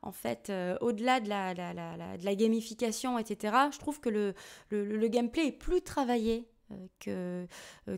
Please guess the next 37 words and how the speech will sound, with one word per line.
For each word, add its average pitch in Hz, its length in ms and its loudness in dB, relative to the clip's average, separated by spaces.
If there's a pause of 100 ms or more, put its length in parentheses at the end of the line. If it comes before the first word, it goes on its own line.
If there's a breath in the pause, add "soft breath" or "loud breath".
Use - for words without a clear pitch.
qu'a-, 196 540 4
que 214 100 0
dans 208 140 4
les, 202 160 4
euh, 185 100 6
les 190 100 0
Quantic 214 300 0
Dream 247 240 6
précédents. 226 560 6 (680 loud breath)
Et 208 100 10
vraiment, 302 540 10
euh, 240 140 6
ça, 240 240 0
ça, - 180 -2
ça 247 180 2
change 240 300 -2
tout, 311 280 4 (300)
outre 294 440 -2
le 208 200 0
sujet 247 480 4
qui, 254 180 -6
encore 202 260 -2
une 208 80 -2
fois, 240 200 0
pour 214 180 -4
moi, 214 220 2
est 196 140 2
impliquant 226 560 2
et 226 80 4
d'actualité, 202 640 0
outre 208 240 -4
les 208 80 0
personnages 254 580 4 (400 loud breath)
qui - 80 -4
sont 208 200 -2
bien 254 340 6
écrits. 277 500 6